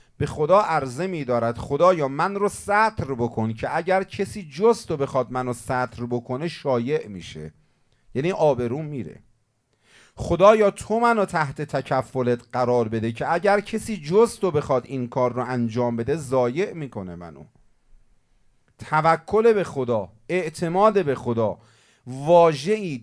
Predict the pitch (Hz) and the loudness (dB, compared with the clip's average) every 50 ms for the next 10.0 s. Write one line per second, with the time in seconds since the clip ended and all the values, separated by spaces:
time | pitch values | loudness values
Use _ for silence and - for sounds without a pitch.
0 | 113 117 123 185 185 185 180 180 170 156 - - - - - 180 190 185 170 147 | -14 -10 -4 -2 0 2 2 2 2 2 0 -4 -10 -4 0 2 4 4 4 4
1 | 117 98 85 76 _ _ _ _ _ _ _ _ _ _ _ _ _ _ _ _ | 2 -2 -8 -12 _ _ _ _ _ _ _ _ _ _ _ _ _ _ _ _
2 | _ _ _ - 120 160 165 151 139 143 165 165 165 156 143 190 220 226 220 190 | _ _ _ -4 0 0 0 0 0 2 4 4 4 4 2 0 0 0 0 -4
3 | 165 156 175 170 165 160 160 156 156 147 - - - - 170 147 143 147 147 131 | -4 -6 -2 0 2 4 6 6 6 6 4 -2 -6 -2 0 2 4 2 2 2
4 | 143 - _ 165 170 - 147 - - 156 151 151 156 156 151 156 151 143 151 147 | -2 -6 _ -6 -4 -4 -6 -4 -2 -2 -2 2 2 2 2 0 2 2 2 2
5 | 160 180 214 220 - - 165 151 156 151 127 143 185 202 180 156 151 135 120 98 | 4 4 2 2 0 -4 -8 -6 -6 -6 -4 -4 -6 -6 -6 -4 -6 -6 -4 -6
6 | 90 85 85 85 82 - - _ _ _ _ - - - _ _ 233 254 240 - | -8 -8 -10 -12 -14 -18 -20 _ _ _ _ -20 -20 -20 _ _ -8 -8 -6 -6
7 | 247 247 226 254 240 - - - - 208 196 226 240 240 220 196 196 208 214 185 | -8 -4 -4 -6 -6 -6 -14 -6 -2 2 4 4 4 4 4 4 4 2 0 -2
8 | 160 151 123 107 113 110 113 110 - - - 92 90 101 110 123 151 208 226 226 | -6 -6 -4 -2 -2 -2 -2 -4 -6 -14 -16 -16 -16 -16 -14 -8 -4 -4 -2 0
9 | 247 262 254 208 220 196 165 160 147 123 135 143 127 104 - 87 92 80 78 | 0 0 2 4 2 4 4 2 0 0 0 0 0 0 -4 -6 -8 -8 -8